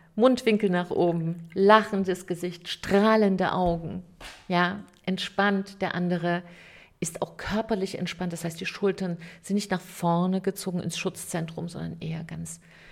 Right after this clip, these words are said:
entspannt hängen sie. Trauer, wenig Körpertonus. Angst. Wie siehst du Angst?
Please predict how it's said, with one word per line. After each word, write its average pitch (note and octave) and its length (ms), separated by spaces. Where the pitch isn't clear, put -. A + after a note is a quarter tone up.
entspannt F#3+ 680
hängen F3 260
sie. E3+ 260
Trauer, F3 640
wenig E3+ 360
Körpertonus. E3+ 920
Angst. E3 560
Wie F#3+ 120
siehst - 280
du - 40
Angst? G3 540